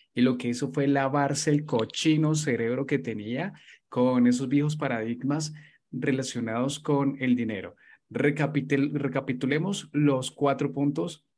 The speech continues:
escríbelos, por favor, anótalos y,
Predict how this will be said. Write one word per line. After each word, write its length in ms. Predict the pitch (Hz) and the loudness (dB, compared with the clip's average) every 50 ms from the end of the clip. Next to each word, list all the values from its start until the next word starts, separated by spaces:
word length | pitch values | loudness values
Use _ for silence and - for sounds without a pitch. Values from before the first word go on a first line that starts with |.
| _ - | _ -12
escríbelos, 640 | 135 123 - - - 123 120 123 131 135 147 151 | -10 -10 -8 -6 -4 -2 -2 -2 -2 -2 -4 -4
por 220 | 151 143 117 - 101 | -4 -6 -8 -8 -8
favor, 440 | 98 95 101 113 120 120 - - _ | -10 -8 -4 -4 -4 -6 -6 -12 _
anótalos 1000 | - 101 95 92 90 90 92 98 107 123 143 147 151 156 143 139 117 95 92 - - _ _ _ _ _ _ _ | -14 -14 -12 -12 -12 -12 -10 -6 -4 -2 -2 -2 -4 -4 -4 -4 -6 -8 -10 -14 -18 _ _ _ _ _ _ _
y, 300 | 127 127 139 127 - - | -6 -6 -6 -6 -8 -16